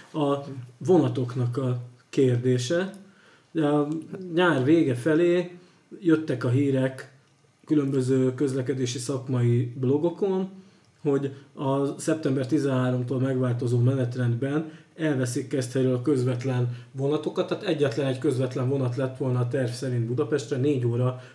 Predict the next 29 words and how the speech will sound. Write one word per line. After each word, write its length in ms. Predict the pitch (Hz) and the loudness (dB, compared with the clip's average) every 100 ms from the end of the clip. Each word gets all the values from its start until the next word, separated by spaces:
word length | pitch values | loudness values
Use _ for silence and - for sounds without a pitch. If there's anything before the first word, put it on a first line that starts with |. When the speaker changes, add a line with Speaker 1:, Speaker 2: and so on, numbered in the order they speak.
| - | -6
Speaker 2:
huszonkilenc 680 | 143 131 117 120 135 127 | -4 -2 -2 0 2 0
perckor 480 | - 135 120 120 139 | -2 -2 -2 -2 -2
hajnalok 520 | 127 127 120 131 123 - - - | 0 2 2 2 -2 -8 -20 -10
hajnalán, 640 | 147 143 151 160 170 165 - | 0 2 4 2 0 -2 -8
az 120 | - 143 | -2 2
összes 320 | 185 160 127 | 2 0 2
többinél 360 | 151 151 151 | 2 4 4
Balatonszentgyörgyi 1200 | 139 135 143 151 139 160 143 147 143 139 147 139 - - | 6 4 2 2 0 0 0 2 2 2 -2 -2 -10 -16
átszállás. 640 | - 139 120 - 120 117 120 | -8 -6 -6 -4 -2 -2 -4
Most 180 | - - | -6 2
ugye 160 | 147 | 4
nem 140 | 170 220 | 4 2
kell 160 | 160 | 4
magyaráznom 480 | 156 151 147 139 143 | 6 6 6 4 2
ennek 240 | 156 156 139 | 2 2 2
a 40 | |
jelentőségét, 720 | 131 131 135 156 147 156 156 | 0 0 0 -2 -2 0 0
hogyha 320 | 156 - 151 - - - | -2 -2 -2 -4 -14 -2
mi 120 | 165 | 2
azt 200 | 190 185 | 2 4
mondjuk, 260 | 156 143 | 2 2
hogy 120 | 151 151 | 0 0
mi 80 | 147 | 0
egy 100 | 139 | 0
turistabarát 680 | - 180 127 139 131 131 117 | 4 4 2 0 0 0 -2
város 360 | 156 151 127 120 | -2 -2 -2 -2
vagyunk, 400 | 131 127 180 196 - 127 - | -2 0 0 -2 -6 -16 -14
és 120 | - - | -8 -4
hát 260 | 160 - | -4 -6